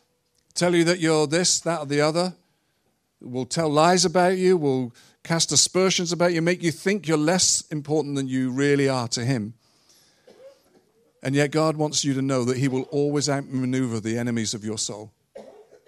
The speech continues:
He will always outmaneuver them. Always. He is for you.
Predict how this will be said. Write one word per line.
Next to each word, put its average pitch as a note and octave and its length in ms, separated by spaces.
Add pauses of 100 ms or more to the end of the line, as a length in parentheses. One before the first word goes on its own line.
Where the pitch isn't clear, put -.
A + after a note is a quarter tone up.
(760)
He C3+ 100
will C#3+ 140
always D#3+ 280
outmaneuver A#2 480
them. F2+ 160 (720)
Always. C3 460
He D3+ 120
is C#3+ 100
for E3 320
you. G#2+ 220